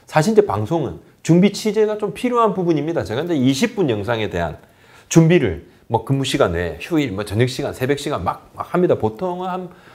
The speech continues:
최소한 네 시간, 또 많이 준비가 되면 한 여섯 시간, 여덟 시간 또 걸리기도 합니다. 뭐 전화도 막 꽤 많이 돌려봐야 되는 거, 확인도 해봐야 되는 거, 교체 확인도 좀 하기는 하는데, 라이브 방송은 이제 전문가분들이 하시는 것이고 저는 비전문가입니다.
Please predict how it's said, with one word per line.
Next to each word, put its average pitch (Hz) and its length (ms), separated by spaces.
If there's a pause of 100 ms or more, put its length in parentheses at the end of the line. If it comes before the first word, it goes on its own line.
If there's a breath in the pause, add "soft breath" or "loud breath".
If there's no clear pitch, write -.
(120)
최소한 226 400
네 101 100
시간, 113 340
또 117 200
많이 120 340
준비가 151 320
되면 151 200
한 117 60
여섯 101 200
시간, 82 240
여덟 123 220
시간 117 240
또 117 100
걸리기도 147 380
합니다. 131 280
뭐 92 100
전화도 123 380
막 95 200 (420 soft breath)
꽤 139 280
많이 135 260
돌려봐야 143 480
되는 117 180
거, 127 100
확인도 175 420
해봐야 123 280
되는 127 160
거, 123 120
교체 90 260
확인도 135 240
좀 110 140 (300 soft breath)
하기는 165 340
하는데, 127 360
라이브 208 360
방송은 135 340
이제 92 100
전문가분들이 226 760
하시는 131 340
것이고 90 280 (200 soft breath)
저는 370 340
비전문가입니다. 113 840